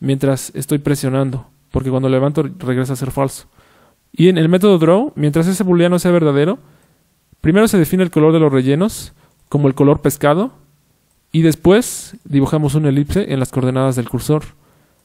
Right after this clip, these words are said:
Entonces esto ya hace que pueda pescar el color. ¿Ya vieron? A-, así es, aquí es como cuando todo, toda la lógica de la programación empieza a cobrar sentido. Si, si, si ustedes pueden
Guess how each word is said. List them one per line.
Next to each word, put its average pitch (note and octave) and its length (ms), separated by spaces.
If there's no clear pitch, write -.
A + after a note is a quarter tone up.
Entonces F3 400
esto G3+ 240
ya F#3+ 400
hace F3 280
que D3+ 120
pueda E3 260
pescar D#3+ 540
el D3 120
color. C3 340
¿Ya D3+ 160
vieron? F#3 280
A-, E3+ 140
así F#3 240
es, A3+ 120
aquí F#3+ 200
es A3+ 100
como A3+ 280
cuando D#3+ 260
todo, F3+ 480
toda G3 200
la E3 120
lógica D3 420
de C#3 80
la C3 80
programación B2+ 680
empieza D#3 340
a - 20
cobrar C#3+ 300
sentido. C3+ 520
Si, - 260
si, F3 240
si F3+ 160
ustedes G#3 380
pueden G3 500